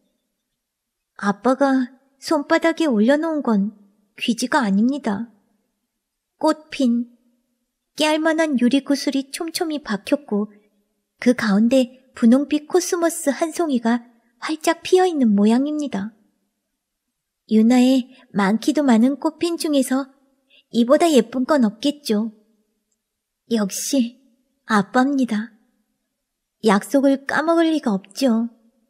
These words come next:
아빠는 나와 손가락 걸고 한 약속은 무엇이든지 꼭 지킵니다. 한 가지만 빼고요. 다시는 병원에 오지 않으마.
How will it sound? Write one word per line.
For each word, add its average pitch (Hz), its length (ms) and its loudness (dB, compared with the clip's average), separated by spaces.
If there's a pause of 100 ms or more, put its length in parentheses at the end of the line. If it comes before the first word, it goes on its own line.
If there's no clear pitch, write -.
(840)
아빠는 262 760 0 (320)
나와 208 340 2
손가락 330 540 0
걸고 208 320 0
한 269 180 -2
약속은 233 520 -4 (380)
무엇이든지 269 760 0
꼭 381 280 -6
지킵니다. 269 800 -6 (920)
한 294 260 -8
가지만 240 600 0 (160)
빼고요. 269 540 -2 (1200)
다시는 262 520 -2
병원에 240 380 4
오지 233 320 2
않으마. 233 580 2